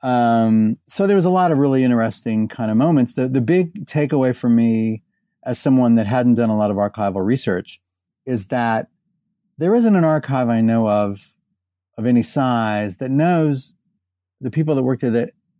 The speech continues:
No one knows what's in there altogether because no one could possibly afford to staff an archive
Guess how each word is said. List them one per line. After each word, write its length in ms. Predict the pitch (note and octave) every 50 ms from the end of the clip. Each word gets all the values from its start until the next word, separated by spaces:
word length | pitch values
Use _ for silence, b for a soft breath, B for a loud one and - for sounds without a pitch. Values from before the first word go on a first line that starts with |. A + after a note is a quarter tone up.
| _ _ _
No 240 | - D#3 D3+ F#3 A3
one 220 | A#3+ A3+ G3 F#3
knows 520 | F3 F3 E3 D#3+ D#3 D#3 D3 B2+ - - - _ _ _ _ -
what's 340 | C#3 A#2+ C3+ C3 - -
in 160 | C3+ B2 A2+ G#2+
there 340 | G2+ F2+ F2 F#2+ G2 G2 _ _ _ _ _ _ _ _ _ _ _ _ _ _ _ -
altogether 720 | B2+ B2+ B2 - B2+ G#2+ G#2 G2 F#2 F2 F2+ - G#2 G#2+ _ _ _ _ _ _ _ _ _ _ _ _ _ -
because 220 | E3+ D#3 E3 C#3+
no 140 | F#3+ G#3 A3
one 120 | A3 G3
could 160 | - E3+ -
possibly 380 | - D#3 D3 D3 C#3 - - C3
afford 400 | B2 - - - B2+ B2 A#2 -
to 80 | - G#2+
staff 480 | - - - C#3+ C3+ C3 C3 B2+ -
an 80 | - A2+
archive 840 | A2 G#2+ G#2 G2+ - - A2+ G2+ G2 G2 G2 G2 G2 G2 G2 G#2